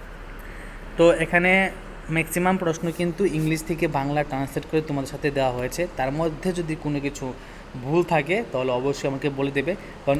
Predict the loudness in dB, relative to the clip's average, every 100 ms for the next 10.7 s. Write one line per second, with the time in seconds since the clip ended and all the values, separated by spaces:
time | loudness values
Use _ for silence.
0 | 2 0 2 4 4 4 2 2 2 2
1 | 2 0 -2 -2 0 0 0 -2 -6 -14
2 | -18 -10 -4 -2 -2 -2 -2 0 0 0
3 | 2 2 0 -4 0 0 2 2 2 2
4 | 4 4 2 -2 -2 -2 -6 -4 -2 0
5 | -2 -2 -4 -6 -6 -2 0 0 -4 -6
6 | -14 -14 -6 -4 -4 -2 0 0 0 -2
7 | -4 -2 -2 -2 -4 -6 -10 -12 -10 -6
8 | -6 -2 0 0 0 2 2 4 4 4
9 | 2 2 0 -2 -2 -4 -6 -4 2 2
10 | 2 -6 -16 -10 -4 -4 -4